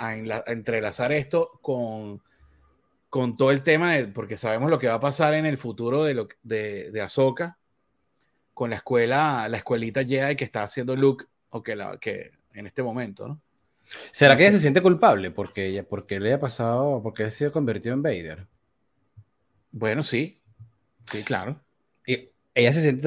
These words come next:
Speaker 2: tan, tan culpable como el mismo Obi-Wan, ¿no? Porque Obi-Wan también se siente culpable. Que, que
Speaker 1: Bueno,
Speaker 2: en la
Speaker 1: Obi-Wan se
Speaker 2: serie,
Speaker 1: lo
Speaker 2: en,
Speaker 1: dice.
Speaker 2: <laughs> pero en la,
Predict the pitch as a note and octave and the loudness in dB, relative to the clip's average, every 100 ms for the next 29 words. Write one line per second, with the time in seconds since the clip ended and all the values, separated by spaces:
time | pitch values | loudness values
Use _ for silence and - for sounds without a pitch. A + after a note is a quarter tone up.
0 | D3+ - - B2 A#2+ D3 D3+ E3 G3+ D#3+ | -2 -2 0 0 4 4 4 2 2 2
1 | A#2+ A#2+ G#2+ F#2 G3+ G2 F2 F2 G3+ E3+ | 2 2 2 2 2 2 -4 -8 -8 -8
2 | - G2 F#2+ G2 E3 C#3+ A2+ G2 F#2+ G2+ | -12 -10 -6 0 0 2 -2 -4 -6 -8
3 | F2+ F2 C3+ F#2 - B2+ - - B2+ C#3 | -8 -6 -4 -4 -6 -10 -8 2 4 6
4 | B2 C3 F#3 G#3+ - - B2+ C#3+ E3 - | 6 8 8 8 6 8 8 6 2 -4
5 | G2 - _ _ - E3+ - - G#2+ A2 | -10 -16 _ _ -10 -8 -8 -6 -4 -4
6 | A2+ | -6